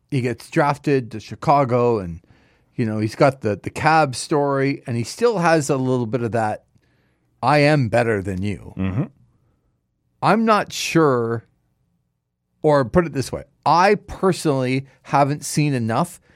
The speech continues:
Speaker 1: to think that that part of Patrick Kane has been removed. So when I hear the stories about how where Patrick Kane wants to go back and finish what he started with the Rangers,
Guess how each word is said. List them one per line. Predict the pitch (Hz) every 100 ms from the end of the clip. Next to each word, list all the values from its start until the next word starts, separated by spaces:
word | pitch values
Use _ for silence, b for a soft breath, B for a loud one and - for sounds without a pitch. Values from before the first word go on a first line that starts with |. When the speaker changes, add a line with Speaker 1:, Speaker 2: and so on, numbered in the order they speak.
| b b
Speaker 1:
to | 160
think | 156 143 139
that | 135 -
that | 127 131 131 _
part | - 143 135 131
of | 123 -
Patrick | 123 120 120 -
Kane | 113 107
has | 117
been | 98 104
removed. | 98 95 90 - - B B B
So | -
when | 147 143
I | 151 202 220 -
hear | _ - 190 196
the | 165
stories | - 147 147 123 139
about | 123 123 - b b
how | 147 147 139 123 b b b
where | 147 139
Patrick | - 160 160 180 -
Kane | - 147 143 110
wants | 120 135 -
to | 165
go | 135
back | 113 123 131 123
and | 107
finish | - 131 131
what | 135 120
he |
started | 107 - 120 123
with | 113 123
the |
Rangers, | 110 113 123 123 123 -